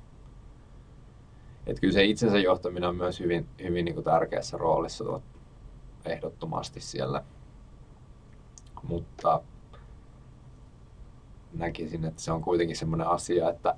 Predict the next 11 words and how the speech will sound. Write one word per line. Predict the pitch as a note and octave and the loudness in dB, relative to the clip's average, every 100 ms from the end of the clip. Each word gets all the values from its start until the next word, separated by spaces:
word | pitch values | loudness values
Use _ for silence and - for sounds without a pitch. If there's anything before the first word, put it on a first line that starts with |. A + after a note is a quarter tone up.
| - - - - - - - | -2 -18 -20 -16 -16 -14 -12
se | - G2+ | 6 10
vaatii | G2 G2 G#2 | 12 12 8
just | G2 F#2+ | 2 2
sen | G2+ | 0
keskustelukulttuurin | F2+ - - - G2+ F2+ F2 F#2 F2 - F2 F2+ F2 | 4 2 0 -4 0 0 0 0 0 0 2 4 6
ja | F2+ | 4
ne | F2 | 2
työkaverit | E2+ F2+ E2 F2 E2+ E2+ | 2 4 4 4 4 2
siihen | - F2 F2 | 0 0 2
ympärille, | E2+ E2 D#2 - - G1+ | 0 0 0 0 0 0
että | - - - | -2 -2 -2